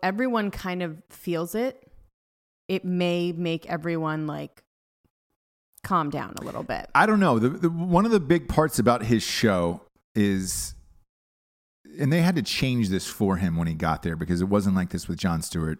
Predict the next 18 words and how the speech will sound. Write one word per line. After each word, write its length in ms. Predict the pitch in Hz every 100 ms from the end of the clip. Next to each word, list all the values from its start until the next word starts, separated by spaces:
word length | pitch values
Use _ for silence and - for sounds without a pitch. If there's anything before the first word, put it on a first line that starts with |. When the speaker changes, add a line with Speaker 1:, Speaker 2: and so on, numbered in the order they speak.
| -
Speaker 2:
and 100 | 85
then 140 | 82
Craig 240 | 73 85 -
Kilborn 540 | - 80 78 73 -
before 380 | - - 92 87
him, 320 | 87 80 80 -
um, 420 | 87 85 80 78 - _
was 500 | 104 120 117 107 - - - - - _ _ _ _ _ _ _ _ _ _ _ _
he's 320 | - - 226 240
not 220 | 233 175
as 240 | 135 92
laugh 380 | 107 107 113 -
out 220 | - 104 92
loud 240 | 87 90
hilarious 540 | 85 82 82 90 95 95
as 100 | 87
those 200 | 104 101
guys 520 | 107 113 113 -